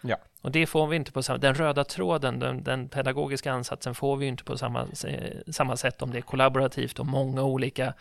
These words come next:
Speaker 2: perspektiv går in och någon tycker att jo visst, men det där är överreklamerat att det skulle vara just det, för det här hände samtidigt.
Speaker 1: Just
Speaker 2: Och det är
Speaker 1: det.
Speaker 2: ju intressant.
Speaker 1: Och vill man
Speaker 2: Men
Speaker 1: ha
Speaker 2: det
Speaker 1: invändningar mot den officiella
Speaker 2: Då ska du gå till Wikipedia.
Speaker 1: så ska du gå till
Speaker 2: Men
Speaker 1: Wikipedia.
Speaker 2: anledningen till att vi alla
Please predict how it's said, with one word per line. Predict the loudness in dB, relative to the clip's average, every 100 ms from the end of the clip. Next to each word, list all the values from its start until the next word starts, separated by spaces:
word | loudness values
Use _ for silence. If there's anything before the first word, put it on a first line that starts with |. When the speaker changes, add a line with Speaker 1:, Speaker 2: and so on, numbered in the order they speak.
| -18 -8
Speaker 2:
perspektiv | -2 0 -2 -2 -2 -2
går | -2 -2
in | -2
och | -2
någon | 0 0 0
tycker | -2 0 -4
att | -2
jo | 2 2 2
visst, | -2 -4 -6 -10 -20 -20 _
men | -2
det | 0
där | 6 6
är | 6 4
överreklamerat | 4 -2 0 0 2 2 2
att | -2
det |
skulle | -4 -2
vara | -2
just | -2 -4 -2
det, | -4 -4
för | -4
det |
här | 2 4 4
hände | 2 0 0
samtidigt. | 0 0 -4 -6 -6 -6 -10 -14
Speaker 1:
Just | 0 4 6
Speaker 2:
Och |
det | 6
är |
Speaker 1:
det. | 4
Speaker 2:
ju | 2
intressant. | 0 -2 -2 -2 -4 -4
Speaker 1:
Och | 2 6
vill | 12
man | 12
Speaker 2:
Men | 12
Speaker 1:
ha |
Speaker 2:
det | 12
Speaker 1:
invändningar | 12 12 10 10 8 2 4
mot | 4 4
den | 4 0
officiella | 0 -2 0 2 4 2 0 -12 _
Speaker 2:
Då | 2 2
ska | 4
du | 2
gå | 4 4
till | 2
Wikipedia. | 0 -2 0 0 2
Speaker 1:
så | 0
ska | 4 4
du | 4
gå | 0
till | 6
Speaker 2:
Men | 6
Speaker 1:
Wikipedia. | 8 6
Speaker 2:
anledningen | 6 2 2 0 0
till | 0 0
att | 0
vi | 2
alla | 2 2 -2 -4